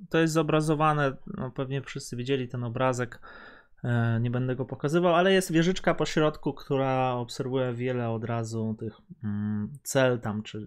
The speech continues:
czy tam kamer, gabinetów, jak to chcecie, możecie to i różnie nazywać, ale powiedzmy, że tą wieżyczką, e, przekładając to na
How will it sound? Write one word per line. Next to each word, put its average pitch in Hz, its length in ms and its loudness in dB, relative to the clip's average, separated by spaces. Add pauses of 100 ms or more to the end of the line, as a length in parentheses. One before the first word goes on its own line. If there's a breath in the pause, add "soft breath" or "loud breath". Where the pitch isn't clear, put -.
(140)
czy - 140 -16
tam 104 300 -10
kamer, 113 420 -4
gabinetów, 117 720 -4
jak 107 220 -8
to 104 100 -14
chcecie, 113 400 -8 (540 loud breath)
możecie 127 320 -2
to 135 140 2
i - 220 0
różnie 139 300 2
nazywać, 139 680 2
ale 143 360 4
powiedzmy, 147 380 0
że 135 120 0
tą 147 180 0
wieżyczką, 139 800 0
e, 120 360 -2
przekładając 131 760 -2
to 120 400 -4 (380 soft breath)
na 117 600 0